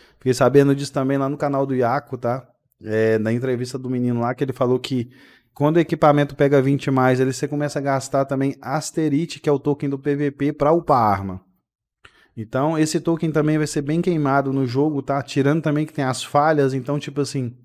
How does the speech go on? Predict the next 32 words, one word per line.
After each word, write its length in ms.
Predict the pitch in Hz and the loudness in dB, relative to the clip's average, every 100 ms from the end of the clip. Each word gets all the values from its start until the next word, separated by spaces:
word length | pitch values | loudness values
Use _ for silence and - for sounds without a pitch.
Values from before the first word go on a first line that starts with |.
| _ _ _ _ _ _ | _ _ _ _ _ _
muita 440 | 120 156 190 190 143 | -4 -2 2 2 2
gente 240 | 156 156 | 0 0
vai 120 | 147 | -2
queimar 380 | 139 131 127 120 | -2 -2 -2 -2
token, 300 | 156 156 160 | -2 -2 -4
muita 180 | 156 156 | -2 0
gente 180 | 151 147 | 0 -2
vai 100 | 143 | 0
queimar, 360 | 135 127 113 - | 0 0 -2 -4
<laughs> 60 | 127 | 0
vai 160 | 120 | 0
comprar 600 | 123 - 135 135 127 135 | -2 -6 -6 -4 -2 -2
token. 440 | - 117 113 110 101 | 0 0 0 0 -6
Então, 380 | 98 110 127 120 - - - - - | -4 -4 -4 -10 -20 -20 -20 -16 6
eu 220 | 170 214 | 10 12
acredito 480 | 226 220 180 196 - - | 10 6 4 0 -4 -8
que 140 | 220 | -4
tanto 320 | - 247 254 | 2 2 2
o 40 | 254 | 4
token, 640 | 196 175 - 127 110 110 - | 8 8 8 -2 -6 -2 8
Territe, 480 | 185 175 180 - | 10 10 6 -2
como 220 | - 190 196 | 0 4 6
o 80 | |
Asterite 560 | 190 180 180 185 185 - | 4 6 6 6 0 2
tende 320 | 185 214 208 | 2 4 2
a 60 | 196 | 2
ter 120 | 196 | 0
um 120 | 185 | 0
valor 280 | 185 175 170 | 2 2 2
melhor 240 | 175 160 | 0 0
no 80 | 160 | 0
mercado. 640 | 165 156 - 135 120 104 | -2 -4 0 2 2 0